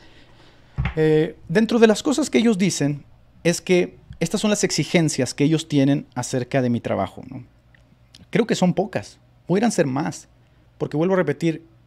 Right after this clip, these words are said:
no creo de verdad que yo esté haciendo un trabajo tan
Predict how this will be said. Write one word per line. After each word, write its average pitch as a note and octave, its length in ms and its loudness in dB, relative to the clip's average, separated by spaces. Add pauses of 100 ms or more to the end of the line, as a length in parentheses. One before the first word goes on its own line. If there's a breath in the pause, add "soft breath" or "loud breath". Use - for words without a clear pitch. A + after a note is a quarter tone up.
(140)
no F3 280 0
creo F3 320 2
de D3+ 80 2
verdad C3 340 -2
que C#3 140 -2
yo C#3+ 80 -4
esté C#3+ 140 -4
haciendo D#3+ 240 -4
un D3+ 60 -6
trabajo D3 400 -6
tan C#3+ 300 -6